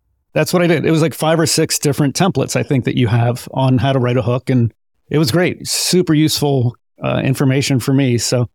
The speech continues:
I wanted to hear more about the writing for you and, like, when you first started making money. I think you said that you made ten thousand dollars as a ghostwriter.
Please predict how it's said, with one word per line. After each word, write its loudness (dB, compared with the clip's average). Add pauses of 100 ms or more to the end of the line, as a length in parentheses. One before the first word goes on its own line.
I -2
wanted 2
to 2
hear 4
more 2
about 0
the -2
writing 2
for 0
you 4
and, 2
like, 0 (560)
when 2
you 4
first 0
started 2
making 2
money. 2
I 0
think 0
you 4
said 0
that 0
you 4
made 2
ten 2
thousand 0
dollars 2
as -2
a 0
ghostwriter. -2